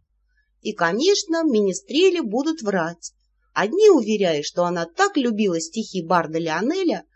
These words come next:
что спасла его страну. Другие, что она любила самого Лионеля и всю жизнь переживала из-за того, что не спасла самого Лионеля.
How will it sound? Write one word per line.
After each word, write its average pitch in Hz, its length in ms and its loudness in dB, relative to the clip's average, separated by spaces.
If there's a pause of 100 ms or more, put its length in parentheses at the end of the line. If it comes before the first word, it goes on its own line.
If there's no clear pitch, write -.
(120)
что - 220 -6
спасла 175 480 -2
его 190 200 -2
страну. 151 560 -8 (540)
Другие, 285 440 4
что 196 200 0
она 311 180 2
любила 311 380 0
самого 330 440 2
Лионеля 175 640 -4 (240)
и 185 80 -12
всю 185 220 -2
жизнь 359 340 2
переживала 254 720 0
из-за 165 260 -6
того, 185 340 0
что 214 180 -8
не 160 80 -2
спасла 175 460 -4
самого 160 400 -2
Лионеля. 156 680 -4